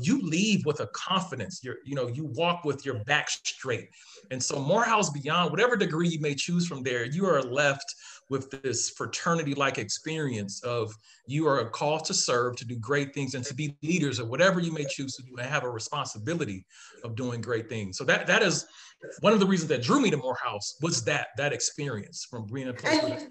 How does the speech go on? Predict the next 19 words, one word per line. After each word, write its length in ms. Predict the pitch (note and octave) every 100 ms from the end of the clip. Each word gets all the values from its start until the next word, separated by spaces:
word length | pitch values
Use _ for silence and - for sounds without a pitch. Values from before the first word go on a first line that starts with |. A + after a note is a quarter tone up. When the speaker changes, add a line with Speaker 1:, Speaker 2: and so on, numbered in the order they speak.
| B3
Speaker 2:
Doc-, 500 | E4 E4 E4 - B3
Doctor 540 | D4 C#4+ - C#4+ C#4 C#4+
Ford, 420 | C4 B3 A#3 - -
um, 360 | G#3 F#3+ F3 - - _ - - -
help 260 | A#3+ C#4 C4+
me 140 | C4
understand, 760 | G#3+ G#3 - A3 G3 F3 E3+ - - F3
uh, 400 | E3 D3 C3+ - - _ _ _ _ _ -
if 240 | F#3 F#3
I'm 240 | F3+ D#3+ D#3
correct 680 | F3+ D3+ F3 E3 - -
on 240 | D3+ C3+ C3+
this. 420 | C3 A#2+ - - - _ _ _ _ _ _ _ _ _ -
Many 400 | F#3+ A#3 D#4 D4
schools 480 | - A3+ F#3+ F3+ A3+
have 240 | F3 E3
a 100 | D#3
matriculation 1120 | D3 - G3+ - - C#3 C#3+ D3 - B2+ A2 G#2+
challenge. 680 | C#3 F#2+ - - - -